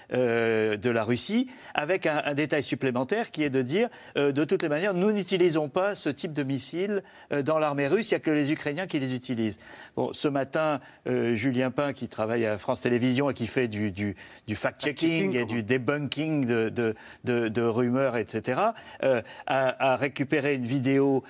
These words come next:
Speaker 1: d'un convoi russe, euh, qui, euh, dans les préparatifs de l'invasion, dans lesquels on voit ce type de missile en train d'être acheminé, euh, vers, euh, euh, vers l'Ukraine. Donc on, on, on voit bien qu'on est dans, dans un,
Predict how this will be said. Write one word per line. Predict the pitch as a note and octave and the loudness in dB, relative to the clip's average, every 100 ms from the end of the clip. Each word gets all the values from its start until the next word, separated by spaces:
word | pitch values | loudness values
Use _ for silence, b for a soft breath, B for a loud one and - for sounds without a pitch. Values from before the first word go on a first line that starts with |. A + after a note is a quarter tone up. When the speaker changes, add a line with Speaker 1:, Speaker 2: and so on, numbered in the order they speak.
| B | B
Speaker 1:
d'un | A#2 A#2 | -4 -2
convoi | - E3 C3+ D3+ D3+ | 0 2 4 4 4
russe, | C3 D3+ D3 - - - | 4 2 2 -4 -6 -2
euh, | C3 A#2+ | 0 0
qui, | A#2 C3 B2 B2 | 0 0 2 4
euh, | A#2 A2+ A2 | 4 4 2
dans | A2 | 2
les | A2+ | 0
préparatifs | A2+ B2 B2+ A#2 - C3 A2 | 0 -2 0 -2 -2 -4 0
de | A2 | 0
l'invasion, | A2 G#2 G#2+ D3+ A3 B B | 0 0 0 0 0 B B
dans | - | -2
lesquels | A2 A2+ E3+ - | 0 2 0 0
on | C#3 | 0
voit | B2+ D3+ E3+ F#3 B - | 4 4 4 2 B -4
ce | B2 | -4
type | - D#3 | -2 -2
de | A#2+ | -2
missile | A2+ A#2 - G3+ F#3+ B | 0 0 0 -2 -2 B
en | B2+ | -6
train | C3 D3+ | -4 -2
d'être | C3 B2+ B2 | -2 -2 -4
acheminé, | A#2+ A#2+ A#2 C3+ F3 F3 B2 | -2 -2 -2 -2 -2 -2 -2
euh, | A#2+ A#2 | -2 0
vers, | A2+ A#2+ | 0 0
euh, | A2+ G#2+ G#2 B B B | 0 0 -2 B B B
euh, | A2+ A2 | -4 -2
vers | B2+ | 0
l'Ukraine. | C3+ C3+ C#3 A#2 B B | 0 0 -2 -4 B B
Donc | C#3+ D3+ - - | -2 -2 -6 -4
on, | D3 | -2
on, | C#3 C#3+ | -2 -2
on | C#3 | 0
voit | C3+ D3+ | 2 2
bien | F#3+ F3+ | 0 -2
qu'on | C3+ C#3 | -2 0
est | D#3+ D3 | 0 0
dans, | A#2+ A2 G#2+ | 0 -2 -2
dans | A#2 A2+ A#2 | -2 -2 0
un, | A2+ G#2+ | 0 -2